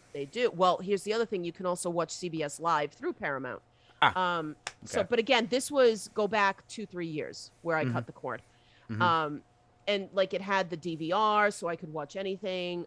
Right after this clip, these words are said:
Speaker 1: Um, I was thinking about baseball. I was thinking about the Oscars, stuff like that. And,
Speaker 2: Ah, yeah.
Speaker 1: you know, just in the last couple of months, I'm like, "Yeah,
Speaker 2: <clears throat>
Speaker 1: this is sixty, seventy bucks that I could have because I don't watch anything live.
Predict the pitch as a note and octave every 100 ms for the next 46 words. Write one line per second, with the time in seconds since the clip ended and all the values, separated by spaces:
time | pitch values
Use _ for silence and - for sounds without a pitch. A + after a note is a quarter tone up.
0 | - D#3+ D#3 - E3 - E3+ E3 E3 D#3
1 | D3 C#3 A3 A3+ - G3+ F3+ E3+ - D#3
2 | D3 C#3 - D3+ F3+ F3+ E3 D#3+ D#3+ -
3 | D3 D3+ - B3 G3+ - _ _ - -
4 | A3 G#3 E3+ E3+ G#3+ F#3+ F3 G3+ - -
5 | G#3 G3 G3+ G#3 - A3+ G3+ F#3+ G#3+ G#3+
6 | - E3+ E3 D#3 D#3+ E3+ F3 E3 D#3+ D3+
7 | - F#3+ - F#3+ F3 - - - G3 -
8 | F3 - F3+ E3+ D3 F3+ E3+ - D3+ -
9 | D#3+ E3 F3 D3 _ D#3 D#3 C3+ - _
10 | _ _ _ _ F3 G#3 F3+ - F3 F3+
11 | C#3+ F3+ C#3 D#3+ D#3+ - D3 D3+ D3+ C3+
12 | C#3 D3 A#2